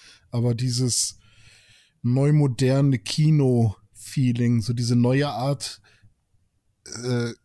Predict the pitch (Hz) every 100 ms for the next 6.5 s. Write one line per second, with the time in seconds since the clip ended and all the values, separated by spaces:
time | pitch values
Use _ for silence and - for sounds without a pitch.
0 | - - 131 - - 131 135 127 104 87
1 | _ _ _ - _ _ _ _ _ _
2 | 139 135 135 131 - 139 127 113 117 127
3 | 123 104 - _ _ - 123 110 117 -
4 | - 131 123 135 135 127 110 - - _
5 | _ - _ - - 139 139 - 139 -
6 | 127 120 113 110